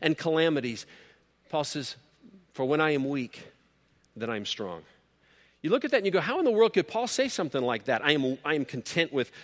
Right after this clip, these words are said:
weaknesses and insults and hardships." I mean, and how in the world can we feel the same way? How can we truly be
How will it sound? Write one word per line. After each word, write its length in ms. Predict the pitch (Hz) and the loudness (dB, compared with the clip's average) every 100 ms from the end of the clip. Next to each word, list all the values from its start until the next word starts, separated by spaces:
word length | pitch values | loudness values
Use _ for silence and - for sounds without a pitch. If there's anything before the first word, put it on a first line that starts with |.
| - | -14
weaknesses 600 | 127 139 180 160 135 151 127 | 0 2 2 0 -2 -2 -2
and 140 | 127 | -2
insults 640 | 175 165 151 - 147 120 135 | 0 0 2 4 4 4 -2
and 140 | 127 | -4
hardships." 580 | 117 160 160 - 120 - | 0 2 2 0 -4 -2
I 40 | |
mean, 220 | 160 156 - - _ _ - | -2 -2 -8 -20 _ _ -4
and 100 | 170 | 0
how 220 | 185 294 | 2 4
in 80 | 330 | 6
the 60 | 220 | 8
world 260 | 233 226 | 8 6
can 240 | - 185 156 | 4 0 0
we 160 | 220 | -2
feel 240 | 208 180 170 | -2 0 0
the 100 | 139 | 0
same 280 | - 156 | 0 0
way? 100 | 151 | 2
How 180 | 123 156 | 2 0
can 200 | - 262 | -2 -2
we 100 | 214 | -2
truly 360 | - - 196 175 | -2 -2 0 0
be 260 | 147 165 | 0 -2